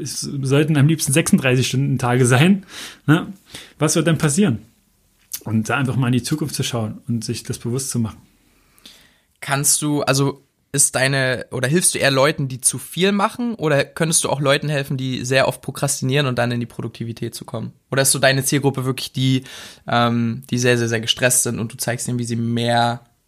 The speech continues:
Speaker 2: in weniger Zeit oder in stressfreier in weniger Zeit, äh, in, ja, in weniger Zeit schaffen?
Speaker 1: Ja, es ist beides, ne? Also es, es, beides ist möglich.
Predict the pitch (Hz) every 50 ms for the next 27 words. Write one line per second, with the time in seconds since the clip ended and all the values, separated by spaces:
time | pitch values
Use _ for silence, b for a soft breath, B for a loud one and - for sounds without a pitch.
0 | _ - 123 120 117 123 120 117 113 110 110 - - 113 113 117 - - - -
1 | - 120 117 98 110 113 110 - _ _ _ _ _ _ _ _ _ _ _ _
2 | _ _ _ _ - - - 143 139 156 147 - - - 135 117 123 117 113 120
3 | 117 117 117 117 113 113 - - - 120 117 107 - - 131 131 127 123 120 120
4 | 107 - - - 113 113 101 123 120 120 120 120 117 113 110 - - 120 120 -
5 | - 120 117 - 113 B B B B B B B - 151 151 139 170 165 135 -
6 | - - 135 170 196 202 214 208 - - - _ - 131 156 170 - 160 147 135
7 | 131 131 127 110 107 - - - 139 127 - - - - - - - 202 - -
8 | 131 139 147 147 131 135 123 117 139 156 175 - 160 165 185 185 - B